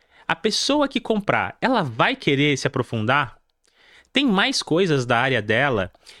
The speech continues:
que você poderia automatizar, que ela gostaria de automatizar ou não? Ou é só aquilo? Se for só aquilo, o teu produto morre aqui. Então esse não é o produto ideal pra você. Agora imagina que você tá fazendo isso pra vender pra donos de agência, pra gestores de tráfego, pra pessoas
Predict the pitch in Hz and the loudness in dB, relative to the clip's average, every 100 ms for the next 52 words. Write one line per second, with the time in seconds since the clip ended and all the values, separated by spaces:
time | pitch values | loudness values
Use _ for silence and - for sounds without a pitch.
0 | - 131 123 123 - 135 131 127 120 139 | -8 -4 -2 -2 0 0 0 0 2 2
1 | 135 117 110 - 101 110 131 - 123 147 | 0 -2 -4 -4 -2 0 0 0 0 2
2 | 156 123 113 113 113 147 117 101 101 98 | 2 -2 -2 -2 0 0 0 -2 -2 -4
3 | - 104 139 - - 196 190 110 87 _ | -4 -2 -2 -2 -2 0 0 -2 -4 _
4 | - _ 120 120 151 - 104 90 _ _ | -20 _ -2 0 -2 -2 -6 -8 _ _
5 | - - - 262 254 240 175 - 220 175 | -20 -20 -10 -4 -2 0 -2 -2 -2 0
6 | 160 160 160 160 160 175 185 104 - _ | -2 -2 -4 -2 -2 -2 -2 -8 -10 _
7 | _ _ - - 123 135 139 196 180 147 | _ _ -20 -8 -2 2 2 0 0 0
8 | 151 135 113 - 98 87 98 95 90 - | 0 -2 -2 -4 -2 -2 -4 -6 -8 -12
9 | - _ _ - - - 131 165 196 165 | -16 _ _ -20 -12 -4 0 2 2 2
10 | 151 202 196 170 180 175 170 147 156 139 | 0 0 -2 -2 0 0 0 0 2 2
11 | 170 160 147 139 147 156 135 135 165 139 | 0 0 0 0 0 0 0 0 0 0
12 | 147 147 135 156 139 82 - 123 131 143 | 0 0 0 0 -2 -6 -2 0 0 0
13 | - 147 151 139 139 143 143 - 95 - | 0 0 2 0 -2 0 -2 -2 -8 -2
14 | 127 139 120 - 170 185 123 85 | -2 0 -2 0 0 2 0 -2